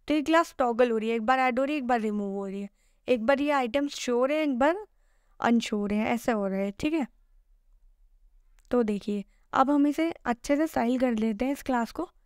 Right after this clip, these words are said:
ये देखिए, मैं आपको यहाँ पे दिखा देती हूँ, हम आपको पूरा सही से दिखेगा। देखिए, एक बार क्लिक करने पे शो हो रहा है, एक बार रिमूव हो रहा है। अब क्या करेंगे, अब इसे मैं फ्लेक्स डायरेक्शन दूंगी हमारे यूएल को। फ्लेक्स डायरेक्शन मैं दूंगी कॉलम,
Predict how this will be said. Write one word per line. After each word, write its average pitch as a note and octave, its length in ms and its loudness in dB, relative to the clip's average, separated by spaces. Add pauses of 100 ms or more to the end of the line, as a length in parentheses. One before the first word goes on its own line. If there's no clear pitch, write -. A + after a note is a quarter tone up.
(180)
ये B3 100 2
देखिए, A#3 260 0
मैं C4 100 4
आपको B3+ 200 -2
यहाँ A#3+ 200 0
पे C4 120 0
दिखा A3+ 300 0
देती G#3+ 240 -2
हूँ, A3+ 80 0
हम A#3 60 2
आपको A3+ 240 -2
पूरा A3+ 260 -4
सही A3 220 -2
से A#3 140 2
दिखेगा। G#3 380 -2 (1000)
देखिए, A#3 360 0 (220)
एक B3 160 4
बार C#4+ 140 6
क्लिक C#4 220 -2
करने C4+ 220 4
पे C#4+ 120 0
शो C4+ 200 0
हो C4 80 2
रहा D4 120 2
है, D#4+ 180 -6 (120)
एक A3+ 180 0
बार A3 120 0
रिमूव G3 280 -2
हो F#3+ 160 -4
रहा G3 120 -6
है। G3 80 -12 (800)
अब A#3+ 180 0
क्या D4+ 160 4
करेंगे, C#4+ 320 0 (220)
अब B3 180 2
इसे C#4+ 180 0
मैं D#4 160 0
फ्लेक्स B3 360 -2
डायरेक्शन A#3+ 480 0
दूंगी G3 320 -6 (140)
हमारे A#3 320 2
यूएल A3 420 -2
को। F#3+ 200 -8 (1000)
फ्लेक्स B3+ 260 2
डायरेक्शन C4+ 380 2
मैं C#4 200 2
दूंगी C4 240 0
कॉलम, G3+ 420 -2